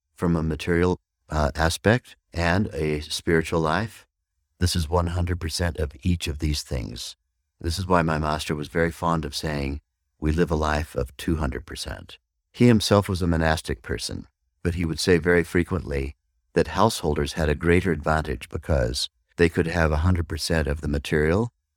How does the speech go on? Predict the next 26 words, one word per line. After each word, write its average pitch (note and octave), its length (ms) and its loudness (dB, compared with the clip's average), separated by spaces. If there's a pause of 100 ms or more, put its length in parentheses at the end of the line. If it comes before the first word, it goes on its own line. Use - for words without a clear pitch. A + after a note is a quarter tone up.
(220)
and D2+ 120 0
a C2+ 40 2
hundred D2 320 -2
percent C#2 340 -4
of C2 120 -6
the C#2 60 -12
spiritual C2+ 500 -4
life. - 440 -12 (480)
And F2 180 4
this G2+ 220 0
is E2 160 -6
what E2 220 0
we D#2+ 180 2
aspire - 540 -2
to. - 180 -10 (640)
And E2+ 100 -6
so G2 160 4
we F#2 120 4
do G2+ 160 2
not G2 380 2 (260)
subscribe F2 560 0
at D#2+ 60 0
all E2 400 2 (340)
to F2 100 -2
the E2+ 160 2
idea D#2 640 0